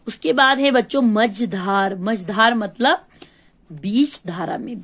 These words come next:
पानी के बीचों बीच धारा में बहती हुई जाना, ठीक, उसे कहते हैं मझधार। पेट-, पहला है इठलाती, नखरे करती, दूसरा है जलधार, पानी की धार, तीसरा है सागर यानी कि समुद्र,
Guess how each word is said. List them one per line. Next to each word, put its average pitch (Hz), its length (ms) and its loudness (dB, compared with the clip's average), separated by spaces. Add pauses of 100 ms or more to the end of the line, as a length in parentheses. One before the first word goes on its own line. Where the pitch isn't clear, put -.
(120)
पानी 202 320 -2
के 285 180 -4
बीचों 247 680 -6
बीच 214 300 -4
धारा 185 420 -2
में 208 240 -2
बहती 185 380 -8
हुई 170 160 -10
जाना, - 440 -12
ठीक, 208 160 -10
उसे 214 200 -10
कहते 180 280 -6
हैं 214 60 -2
मझधार। 180 520 -10 (540)
पेट-, 208 320 -6
पहला 196 520 -2
है 233 240 -2
इठलाती, 185 720 -6
नखरे 190 440 -6
करती, - 380 -16
दूसरा 175 340 -4
है 226 140 -2
जलधार, 170 560 -6 (500)
पानी 277 320 4
की 214 160 -6
धार, 180 220 -4
तीसरा 190 360 -4
है 233 160 -2
सागर 185 540 -2
यानी 180 240 -6
कि 247 120 -10
समुद्र, 254 520 0